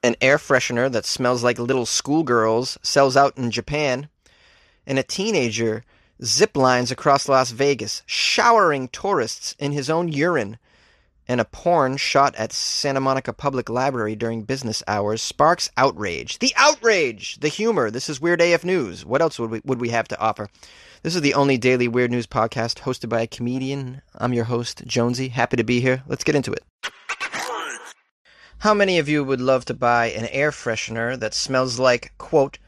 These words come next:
"when you give a ride to a high school girl in the passenger seat"? Oh yes, it's the creepy air freshener that smells like schoolgirls.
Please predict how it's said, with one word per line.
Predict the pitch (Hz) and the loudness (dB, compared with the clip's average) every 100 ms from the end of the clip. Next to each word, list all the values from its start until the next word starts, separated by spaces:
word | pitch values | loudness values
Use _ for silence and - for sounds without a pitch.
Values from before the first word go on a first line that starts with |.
| _ - _ | _ -20 _
"when | 135 135 | 0 2
you | 135 | 0
give | 127 156 | 2 4
a | 147 | 4
ride | 131 131 131 143 160 | 4 4 4 2 0
to | 151 120 | -4 -6
a | |
high | - 147 165 | -4 -6 -4
school | - - 127 123 | -6 -6 -8 -4
girl | 127 123 139 | 0 0 0
in | 117 | -4
the | |
passenger | - 143 160 143 117 | -6 -6 -6 -8 -8
seat"? | 107 - 123 151 _ _ _ _ _ _ | -6 -6 -8 -12 _ _ _ _ _ _
Oh | - | 0
yes, | 196 196 160 - - | 4 4 2 -2 -8
it's | 143 | -8
the | - | -8
creepy | - - 202 196 190 | -8 -4 -2 -2 2
air | 175 190 | 4 4
freshener | - 160 151 151 151 | 2 0 0 -2 -2
that | 147 | -2
smells | - 160 160 156 | -4 -2 -2 0
like | 160 147 | -2 -2
schoolgirls. | - 156 180 196 135 110 107 - | -4 -4 -2 2 2 2 -2 -10